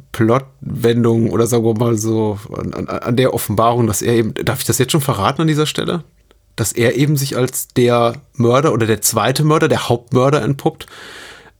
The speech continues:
Ähm, das hätte nicht so gut funktioniert mit, äh, Argentos erster Wahl, weil er wollte, glaub ich, Christopher Walken für die Rolle haben. Und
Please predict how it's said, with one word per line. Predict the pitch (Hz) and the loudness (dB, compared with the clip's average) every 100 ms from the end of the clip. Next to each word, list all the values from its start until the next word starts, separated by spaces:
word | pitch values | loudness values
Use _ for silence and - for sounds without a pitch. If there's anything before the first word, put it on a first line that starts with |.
| - | -6
Ähm, | 107 110 117 113 | -4 -2 -4 -4
das | - - | -4 -2
hätte | 131 127 | 0 2
nicht | 117 135 | 2 2
so | - | 0
gut | 123 127 | 0 0
funktioniert | - 127 - 131 127 127 | 0 0 2 0 0 0
mit, | 120 - - | -2 -2 -2
äh, | |
Argentos | 117 120 - 101 95 120 123 120 131 | 2 2 0 -2 -2 0 0 0 0
erster | - 120 - 107 | 0 -2 -2 -2
Wahl, | 110 113 | -2 0
weil | 110 | 0
er | 110 | 0
wollte, | 117 120 | 0 2
glaub | 117 | 0
ich, | 107 | 0
Christopher | - - - 117 | -4 -2 0 0
Walken | 110 120 101 | 2 0 -4
für | - | -6
die | 110 | -6
Rolle | - - | -4 -4
haben. | 113 107 101 _ - | -4 -6 -8 _ -14
Und | - | -12